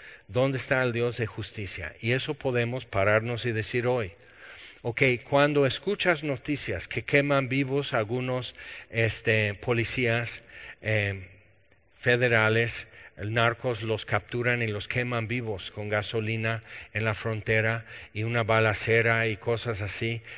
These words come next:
O sea, ves eso y dices, "Tienen familias, tienen nombres, tenían planes para su vida y para el fin de semana", y todos dices,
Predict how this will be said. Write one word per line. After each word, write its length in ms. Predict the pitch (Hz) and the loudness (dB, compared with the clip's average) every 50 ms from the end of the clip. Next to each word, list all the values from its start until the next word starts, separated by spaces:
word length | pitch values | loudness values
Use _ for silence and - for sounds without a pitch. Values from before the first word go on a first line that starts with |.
| - - - | -18 -12 -2
O 40 | |
sea, 220 | - 123 120 120 107 104 | 2 4 4 4 2 2
ves 280 | 101 123 139 139 - 143 | 2 2 2 2 2 0
eso 260 | 143 - - 131 117 | -2 -2 -2 -2 -2
y 40 | 113 | -2
dices, 1200 | 110 113 104 - - 113 104 92 - - - - - - - - - - - - - - - - - - - - - - - - - - - - - - - - _ _ _ _ _ _ _ _ _ _ _ - - - - - - _ | -2 -2 -2 -2 -2 -2 -2 -4 -6 -10 -14 -12 -10 -8 -8 -8 -8 -10 -10 -12 -12 -12 -14 -14 -14 -12 -10 -10 -10 -10 -12 -14 -16 -16 -18 -20 -20 -20 -20 -20 _ _ _ _ _ _ _ _ _ _ _ -20 -20 -20 -20 -20 -12 _
"Tienen 240 | - 123 131 135 131 | -2 -2 0 0 0
familias, 920 | - - 107 101 107 117 120 123 123 120 120 120 123 123 117 - - - - - - - - _ _ _ _ _ _ _ _ _ _ _ _ _ - | 0 0 0 0 0 0 0 0 2 2 2 2 0 0 -4 -6 -10 -12 -14 -18 -20 -20 -20 _ _ _ _ _ _ _ _ _ _ _ _ _ -8
tienen 340 | - 123 123 123 117 113 | -6 -4 -4 -2 -4 -4
nombres, 760 | 110 107 104 110 113 110 110 113 113 110 113 - - - - - - _ _ _ - - _ _ _ - | -2 -2 -2 -2 0 2 4 4 4 4 2 -2 -6 -12 -14 -18 -20 _ _ _ -20 -20 _ _ _ -4
tenían 340 | 107 110 113 120 120 117 | -2 -2 0 0 -2 -2
planes 680 | 113 - 107 107 107 110 110 113 110 110 110 - - - - - _ _ _ _ _ _ _ - _ _ _ _ _ _ - - _ _ _ _ _ | -2 -2 0 0 2 0 0 -2 -4 -4 -6 -8 -12 -14 -18 -20 _ _ _ _ _ _ _ -20 _ _ _ _ _ _ -20 -20 _ _ _ _ _
para 220 | - 104 104 104 98 | -6 -4 -4 -4 -4
su 180 | - - 104 | -6 -8 -8
vida 380 | 95 107 110 113 107 110 110 113 | -4 -2 -2 0 2 2 2 2
y 60 | 107 | 0
para 260 | - 107 101 98 101 | 0 0 0 0 0
el 60 | 95 | -2
fin 200 | - - 113 113 | -4 -6 -6 -6
de 80 | 113 110 | -4 -6
semana", 460 | 95 - 104 104 104 107 110 113 110 | -6 -6 -6 -6 -4 -4 -2 -2 -4
y 20 | 101 | -4
todos 320 | - 127 127 123 107 95 | -4 -2 -2 -2 -2 -4
dices, 260 | 95 92 87 92 87 | -8 -10 -10 -12 -14